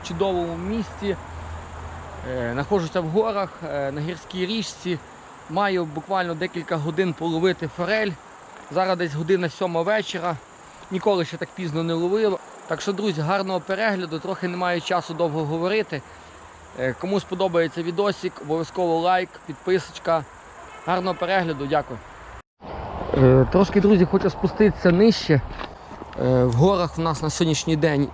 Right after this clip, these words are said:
дуже мало води в гірських річках. Е, кого не питаюся, не було дощу, не було дощу, тому навіть не знаю, що вдасться зловити, але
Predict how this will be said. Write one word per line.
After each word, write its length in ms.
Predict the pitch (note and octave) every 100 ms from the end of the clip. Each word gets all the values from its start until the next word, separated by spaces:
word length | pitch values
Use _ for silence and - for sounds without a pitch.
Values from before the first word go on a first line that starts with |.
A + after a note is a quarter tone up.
| B2 C#3
дуже 380 | F#3+ F3 C#3
мало 340 | C#3+ D3 C#3 C3+
води 480 | C3+ D3 F#3 G#3+ G3+ - - - - - -
в 40 | C3+
гірських 420 | D#3 - C#3+ D3+
річках. 580 | D3+ - D3+ D3+ B2 - - C3
Е, 600 | A#2+ B2 A#2+ A#2 A#2 A2+
кого 200 | D3 E3+
не 80 | D#3+
питаюся, 800 | - - E3+ D#3 C#3 - C3+ A#2+ - - - - - -
не 160 | E3
було 260 | E3+ F#3+ E3+
дощу, 380 | D#3 D3 - G#3
не 100 | F3
було 260 | D3 D#3+
дощу, 400 | D3 D#3 - G3
тому 360 | F#3 D#3 E3+ D3+ - - - - - - - - F#3 F#3+
навіть 340 | D#3+ G3 F#3+
не 80 | F3
знаю, 360 | E3 F3+ E3 C#3
що 140 | -
вдасться 360 | C3+ D3+ - C#3+
зловити, 500 | C3+ D#3+ G3+ - D#3+
але 320 | D3 C#3+ C#3+